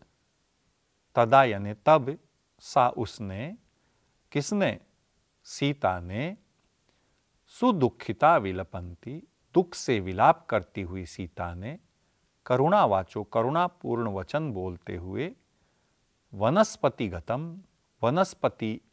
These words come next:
वृक्ष पर गतम बैठे हुए, वनस्पतिगतम यानी वृक्ष पर आरूढ़, गृध्रम ददर्श, उस गिद्ध को देखा।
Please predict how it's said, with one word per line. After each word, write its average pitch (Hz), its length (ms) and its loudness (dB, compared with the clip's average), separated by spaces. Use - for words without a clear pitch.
वृक्ष 120 380 -2
पर 104 360 -6
गतम 160 380 -2
बैठे 98 340 -4
हुए, 95 380 -8
वनस्पतिगतम 180 880 0
यानी 247 180 -4
वृक्ष 131 380 -2
पर 104 240 -2
आरूढ़, 107 460 4
गृध्रम 120 480 0
ददर्श, 95 500 -8
उस 127 200 -8
गिद्ध 101 440 -6
को 135 240 -10
देखा। 90 480 -14